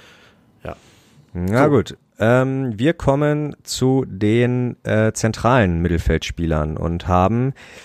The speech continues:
Speaker 2: einen, wie ich jetzt sehe, unverschämt, äh, eigentlich, dass er die Nummer siebzehn trägt, aber Florian Flecker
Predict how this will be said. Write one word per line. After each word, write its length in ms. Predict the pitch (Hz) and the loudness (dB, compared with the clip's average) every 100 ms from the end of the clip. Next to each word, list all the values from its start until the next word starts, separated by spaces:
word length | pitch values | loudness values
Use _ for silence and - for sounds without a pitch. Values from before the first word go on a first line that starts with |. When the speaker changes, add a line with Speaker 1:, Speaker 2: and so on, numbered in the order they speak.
| - - | -20 -4
Speaker 2:
einen, 720 | - 104 107 107 107 - 90 | 2 4 4 4 2 0 0
wie 80 | 104 | 0
ich 140 | - - _ | -2 -10 _
jetzt 280 | - 113 - | 0 0 0
sehe, 420 | 101 120 127 131 | 0 4 4 2
unverschämt, 960 | - 113 127 120 - 113 117 120 120 - - - | 0 -2 0 -2 0 2 2 0 -6 -12 -18 -8
äh, 40 | 120 110 - | -4 -2 -2
eigentlich, 340 | - 107 113 110 | -2 -4 -4 -4
dass 160 | 107 | -2
er 60 | 104 | 0
die 80 | 104 | 0
Nummer 180 | 101 | 0
siebzehn 320 | 95 127 - 131 | -2 -4 -8 -4
trägt, 280 | 120 120 | -2 0
aber 160 | - 98 | 0 0
Florian 480 | - 127 131 113 107 | 0 2 2 2 0
Flecker 560 | - 117 - 95 143 | -2 0 2 2 0